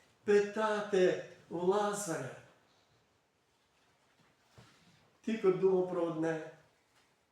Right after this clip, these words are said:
щоб десь крошка впала, щоб з'їсти,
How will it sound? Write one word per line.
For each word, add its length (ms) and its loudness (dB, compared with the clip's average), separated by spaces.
щоб 480 -6
десь 280 -8
крошка 380 -14
впала, 460 -16
щоб 340 -6
з'їсти, 540 -8